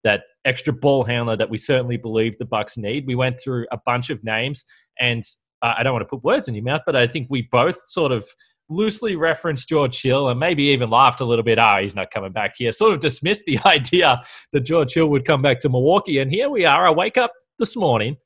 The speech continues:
George Hill is coming back to the Bucks. What a surprise! Uh, and I would say a pleasant surprise. George Hill obviously was, was really, really solid in his time here in Milwaukee. But what's your reaction with George Hill? Certainly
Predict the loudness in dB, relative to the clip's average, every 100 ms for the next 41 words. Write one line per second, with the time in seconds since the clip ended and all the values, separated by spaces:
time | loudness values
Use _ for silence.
0 | _ _ _ _ 4 4 4 2 4 4
1 | 0 -6 -10 -4 -4 -2 -2 -4 -4 -6
2 | 0 0 0 -4 0 0 0 -4 -6 -2
3 | 2 2 2 -2 -12 -18 -2 0 0 2
4 | 2 2 2 2 4 2 2 -6 -4 0
5 | 0 2 2 2 2 2 4 2 -2 -2
6 | -2 -4 _ _ 0 0 2 -4 -2 2
7 | 4 4 2 2 0 0 2 2 0 -6
8 | -4 -2 -2 -2 -2 -2 -4 -2 0 0
9 | -2 -4 -4 -6 -4 -2 -2 -4 -10 -10
10 | -4 -4 -4 -4 -4 -2 -4 -2 -6 -8